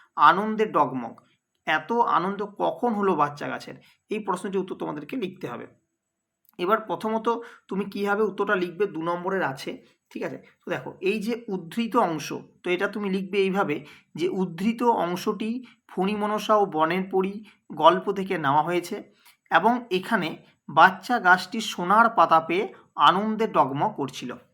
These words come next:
এই কথাটা কিন্তু তুমি লিখবে। তাহলে সম্পূর্ণ দুয়ে দুই নম্বর কিন্তু তোমাকে এখানে দেওয়া হবে।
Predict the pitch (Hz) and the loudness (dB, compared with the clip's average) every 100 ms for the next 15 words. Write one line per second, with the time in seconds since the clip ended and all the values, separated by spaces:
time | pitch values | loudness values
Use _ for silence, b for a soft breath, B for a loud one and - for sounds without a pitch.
0 | _ - 185 175 175 170 156 151 202 240 | _ -4 -2 -2 -2 -4 -8 -10 -8 -4
1 | 143 117 - - _ - 165 180 180 165 | -4 -6 -14 -18 _ -10 -8 -2 0 0
2 | 170 208 170 165 151 160 160 156 151 151 | -2 -6 -4 -2 -2 -4 -4 -4 -4 -6
3 | 160 220 170 143 131 143 196 180 123 120 | -8 -8 -6 -6 -6 -8 -6 -4 -4 -4